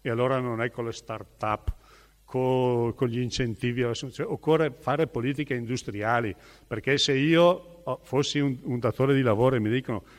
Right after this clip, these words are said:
"E il da-, il lavoratore ti costa il trenta per cento di meno", ma non so che cosa fargli fare, cosa lo assumo a fare?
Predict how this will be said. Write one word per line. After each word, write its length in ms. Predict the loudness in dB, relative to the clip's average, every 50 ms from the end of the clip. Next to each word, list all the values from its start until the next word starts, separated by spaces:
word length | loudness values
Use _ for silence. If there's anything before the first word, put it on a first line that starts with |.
| -20 -20 _ -6
"E 100 | -4 -4
il 120 | -2 -2
da-, 180 | 0 0 0 0
il 160 | -2 -4 -2
lavoratore 560 | -2 0 0 2 2 2 2 0 0 -2 -2 -2
ti 100 | -4 -4
costa 260 | -2 -4 -2 -2 -4
il 60 | -2
trenta 300 | -2 -2 -2 -2 -2 -2
per 160 | -2 -2 -4
cento 260 | -2 -4 -4 -4 -2
di 100 | -2 -2 -2
meno", 260 | -2 -2 -2 -2 -2
ma 220 | -2 -2 -4 -4 -4
non 180 | -4 -4 -4
so 120 | -2 -2 -2
che 140 | -2 -2 -2
cosa 200 | 0 0 0 0
fargli 300 | 0 -2 -2 -2 -4 -2
fare, 320 | 0 2 2 2 2 0
cosa 160 | 0 0 0
lo 80 | 0 0
assumo 320 | -2 -4 -6 -8 -8 -8
a 20 | -8
fare? 400 | -8 -6 -6 -6 -6 -6 -8